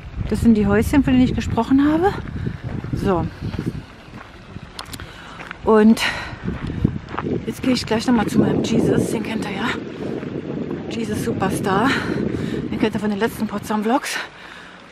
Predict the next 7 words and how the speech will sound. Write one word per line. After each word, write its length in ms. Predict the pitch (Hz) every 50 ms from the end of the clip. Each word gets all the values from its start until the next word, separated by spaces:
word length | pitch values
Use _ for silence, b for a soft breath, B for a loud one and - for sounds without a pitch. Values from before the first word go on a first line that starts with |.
| -
Und 120 | 190 202 190
wer 160 | 208 214 -
zu 120 | - - 208
meinem, 440 | 208 202 202 202 202 208 202 202 202 B B B B B B B B B B B B B B B B B B B - -
wer 160 | - 220 208 202
zu 180 | - - 240
meiner, 460 | 220 214 208 202 202 202 202 196 196